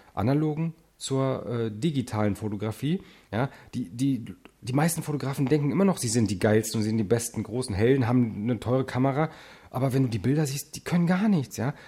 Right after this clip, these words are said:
die, wo du denkst, äh, wie ausdruckslos das eigentlich ist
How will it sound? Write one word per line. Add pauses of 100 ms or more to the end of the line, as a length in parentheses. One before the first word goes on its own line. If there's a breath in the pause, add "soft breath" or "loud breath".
(140)
die,
wo
du
denkst,
äh,
wie
ausdruckslos (260 loud breath)
das
eigentlich
ist